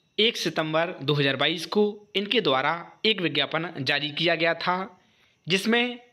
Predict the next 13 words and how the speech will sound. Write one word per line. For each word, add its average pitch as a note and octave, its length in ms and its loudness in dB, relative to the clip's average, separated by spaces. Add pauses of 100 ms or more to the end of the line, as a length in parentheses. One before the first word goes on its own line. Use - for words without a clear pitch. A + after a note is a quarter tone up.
(100)
योग A3 220 2
प्रशिक्षक, F#3 640 -2 (340)
योग G#3+ 200 4
सहायक D#3+ 600 -2
एवं E3+ 440 -2 (300)
योग A#3+ 180 2
प्रशिक्षक - 360 -2
महिला D#3 300 0
के F3 200 -2 (560)
पद G#3+ 420 -2 (120)
आए F3 140 0
हुए G3 260 2
थे। G#3 300 0